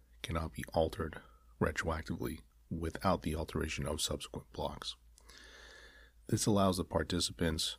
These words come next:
to verify and audit transactions independently and relatively inexpensively. A blockchain database is managed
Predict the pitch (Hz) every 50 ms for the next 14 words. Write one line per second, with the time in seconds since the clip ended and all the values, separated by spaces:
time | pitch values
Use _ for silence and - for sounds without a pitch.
0 | _ - - - 78 80 80 85 87 90 92 87 - - 90 85 85 - - -
1 | - - - - - - - - - 85 82 - - 90 85 87 82 - - 80
2 | 76 80 85 90 82 80 - - 80 82 - - - 98 92 87 90 - - -
3 | 101 95 98 - - 104 98 98 92 - - - - - - _ _ - 87 85
4 | 80 80 82 80 82 80 - - 82 85 80 73 - - - 78 73 71 - -
5 | - 82 80 80 - - - - - 82 - - - - - - - _ _ -
6 | - _ - - _ _ - - _ _ - - _ _ - - - - - -
7 | - - - - - - - - - - 90 90 95 92 92 - - - 95 82
8 | 82 82 85 85 85 87 87 85 - - 92 90 78 - 82 80 78 78 78 80
9 | 82 - -